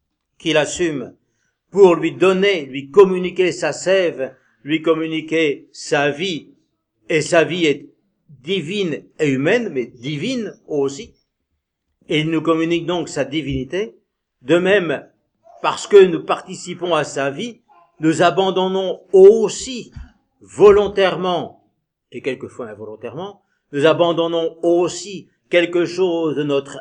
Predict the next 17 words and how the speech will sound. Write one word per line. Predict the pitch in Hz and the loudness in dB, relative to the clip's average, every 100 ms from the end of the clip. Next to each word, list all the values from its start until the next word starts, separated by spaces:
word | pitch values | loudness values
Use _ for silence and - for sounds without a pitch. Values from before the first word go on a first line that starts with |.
| - | -4
être, | 170 233 220 143 | 0 2 0 -6
de | 139 | -4
notre | 147 143 - - | -2 -4 -6 -6
individu, | 185 175 151 139 135 160 220 _ _ _ | -4 -2 -4 -4 -6 -8 -10 _ _ _
qu'on | 143 | -2
appellerait | 143 143 143 131 151 | -2 0 0 0 0
notre | 135 135 147 | -2 -2 -4
volonté | 123 143 139 139 135 135 - _ | 0 0 0 0 0 0 -16 _
propre, | - 175 226 - 185 185 _ _ _ _ _ _ _ | -10 0 0 0 -14 -16 _ _ _ _ _ _ _
notre | 120 123 143 | -14 -4 -4
volonté | 127 143 139 - - | -2 -2 -4 -8 -4
individuelle, | 190 175 143 139 139 170 233 | -2 -2 -2 -6 -2 0 -2
notre | 170 120 | -6 -6
volonté | 127 143 135 143 - | -2 -2 -2 -8 -4
égoïste | 180 165 151 208 233 - | 0 0 0 -2 -4 -10
ou | 135 | -4
égocentriste, | 143 135 160 135 135 131 226 - - | -4 -2 -4 -4 -12 -12 -12 -12 -20